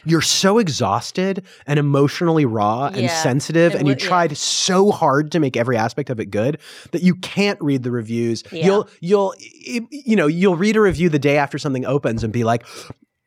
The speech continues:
Speaker 1: "I wanna murder someone. This is the,"
Speaker 2: <laughs>
Speaker 1: and you'll read the same review eight months later, and you'd be like, "Oh, this is actually pretty thoughtful, and
Speaker 2: Right.
Speaker 1: the criticisms aren't that bad." But
Speaker 2: Right.
Speaker 1: you're so hyper, hypersensitive the moment the show opens, you just shouldn't
Speaker 2: Do you
Speaker 1: look
Speaker 2: think
Speaker 1: at them.
Speaker 2: critics are,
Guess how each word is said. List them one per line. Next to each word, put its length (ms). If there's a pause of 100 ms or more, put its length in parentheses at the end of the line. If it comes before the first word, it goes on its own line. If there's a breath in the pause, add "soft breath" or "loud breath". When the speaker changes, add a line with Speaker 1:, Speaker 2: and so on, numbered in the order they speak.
Speaker 1:
"I 120
wanna 220
murder 360
someone. 360
This 140
is 100
the," 200
Speaker 2:
<laughs> 100
Speaker 1:
and 120
you'll 120
read 180
the 80
same 420
review 340
eight 180
months 280
later, 200
and 80
you'd 100
be 60
like, 140
"Oh, 120
this 140
is 100
actually 320
pretty 200
thoughtful, 500
and 140 (100)
Speaker 2:
Right. 220
Speaker 1:
the 60
criticisms 500
aren't 160
that 200
bad." 320 (120)
But 200
Speaker 2:
Right. 60
Speaker 1:
you're 100
so 560
hyper, 360 (140)
hypersensitive 720
the 60
moment 280
the 60
show 240
opens, 540
you 120
just 160
shouldn't 180
Speaker 2:
Do 40
you 120
Speaker 1:
look 60
Speaker 2:
think 100
Speaker 1:
at 60
them. 60
Speaker 2:
critics 420
are, 380